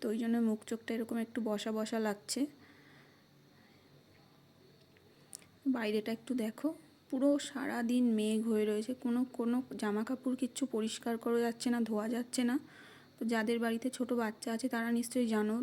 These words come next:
জামা কাপড় না ধুতে পারলে খুব অসুবিধা হয়ে যায়। তো চলো, আর বেশি না কথা বলে রান্নাটা শুরু করি। তো দেখো, আমি, আহ, সমস্ত রকম সবজি দিয়ে একটা সবজি করব বলে সব সবজিগুলো কেটে পরিষ্কার করে রেখেছি already আগে থেকেই।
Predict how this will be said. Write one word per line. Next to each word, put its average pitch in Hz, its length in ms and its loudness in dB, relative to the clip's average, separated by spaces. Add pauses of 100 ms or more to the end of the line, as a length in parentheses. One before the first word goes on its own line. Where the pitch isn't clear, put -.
জামা 214 280 0
কাপড় 233 300 -2
না 214 200 2
ধুতে 226 220 -2
পারলে 240 260 -2
খুব 240 220 -2
অসুবিধা 214 480 -2
হয়ে 208 220 2
যায়। 214 200 -4 (680)
তো 233 100 0
চলো, 302 520 -2 (100)
আর 214 160 0
বেশি 220 300 0
না 226 200 0
কথা 226 240 -2
বলে 254 200 0
রান্নাটা 214 400 0
শুরু 226 240 -2
করি। 240 300 0 (300)
তো 247 80 -4
দেখো, 220 300 -2
আমি, 247 480 0
আহ, 220 320 2
সমস্ত 233 460 -2
রকম 254 260 0
সবজি 220 380 -2
দিয়ে 247 180 0
একটা 247 180 -4
সবজি 233 360 0
করব 247 300 -2
বলে 285 300 0
সব 240 240 -4
সবজিগুলো 233 520 2
কেটে 262 320 0
পরিষ্কার 240 460 0
করে 247 180 4
রেখেছি 233 420 0 (540)
already 220 360 2
আগে 214 200 0
থেকেই। 240 340 -2